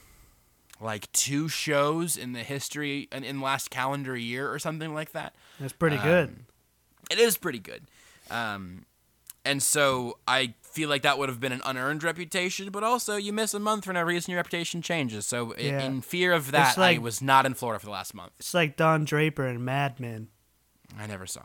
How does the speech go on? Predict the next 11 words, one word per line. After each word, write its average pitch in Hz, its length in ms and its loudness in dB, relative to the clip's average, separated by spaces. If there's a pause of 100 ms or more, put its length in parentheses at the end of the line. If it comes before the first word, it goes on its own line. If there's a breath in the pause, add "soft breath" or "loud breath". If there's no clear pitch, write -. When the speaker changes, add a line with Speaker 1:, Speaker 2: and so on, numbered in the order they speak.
Speaker 1:
Mad - 160 -20 (140)
Men. - 100 -20 (460)
Speaker 2:
Well, 156 260 2
you're 156 360 0 (500)
dumb. 120 380 -2 (640 soft breath)
Anyways. 156 360 4
Speaker 1:
Am 120 40 4
I 113 80 4
Don, 117 260 0
am 123 160 -4
I, 113 180 0